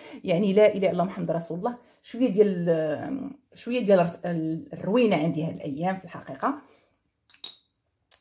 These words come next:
كنحاول انني ندير لي باموس، وكن-،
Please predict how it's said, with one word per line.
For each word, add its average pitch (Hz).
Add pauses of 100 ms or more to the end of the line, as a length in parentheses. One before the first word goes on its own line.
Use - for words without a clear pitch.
(120)
كنحاول 214
انني 165 (920)
ندير 196 (640)
لي 226
باموس، 180
وكن-، 269